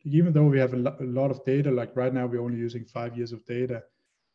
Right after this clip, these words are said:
and to not overfit on the later hours, we do some trick, uh, to, um, downweight, like, the later hours initially and so on. Uh, but no, we don't really have any physics bias.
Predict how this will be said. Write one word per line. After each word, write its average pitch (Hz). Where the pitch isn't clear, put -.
and 127
to 135
not 147
overfit 135
on 117
the 113
later 135
hours, 113
we 123
do 120
some 113
trick, 117
uh, 113
to, 113
um, 107
downweight, 117
like, 110
the 113
later 113
hours 113
initially 117
and 107
so 120
on. 120
Uh, 120
but 123
no, 120
we 117
don't 117
really 117
have 113
any 113
physics -
bias. 117